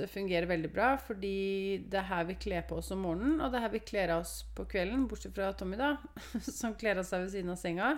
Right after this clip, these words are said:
men det har vi snakket om allerede. Eh, men du kan jo ha din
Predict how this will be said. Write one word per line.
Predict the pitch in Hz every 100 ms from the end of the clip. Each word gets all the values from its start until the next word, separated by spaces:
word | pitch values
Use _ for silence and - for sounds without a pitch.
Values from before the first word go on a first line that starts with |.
| - - - - -
men | 214
det | 214
har | 202
vi | 196
snakket | - 202 -
om | 180 180
allerede. | 180 180 190 247 330 - - - - _
Eh, | 233 240
men | 247 254
du | 285
kan | 285 226
jo | 233
ha | 220
din | 208 208